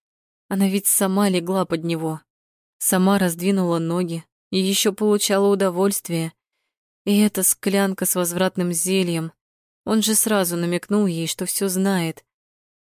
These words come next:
И только она оказалась полной дурой и не поняла намёка. Мори села за парту, выложила перед собой учебник,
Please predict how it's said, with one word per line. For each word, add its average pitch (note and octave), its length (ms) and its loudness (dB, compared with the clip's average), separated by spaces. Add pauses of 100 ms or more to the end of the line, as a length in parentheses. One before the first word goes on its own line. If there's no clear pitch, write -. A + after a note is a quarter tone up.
(180)
И G#3 80 -6
только A3+ 400 2
она F#3+ 240 4
оказалась F3+ 480 0
полной F#3 400 0
дурой F3 480 -2 (240)
и A#3+ 80 2
не A3+ 120 4
поняла F3 360 0
намёка. D#3 520 -4 (1160)
Мори C#4+ 300 4
села B3+ 340 2
за A3+ 140 0
парту, E3+ 420 -2
выложила E3+ 500 -2
перед E3+ 200 -6
собой F3 380 -2
учебник, F#3+ 600 -4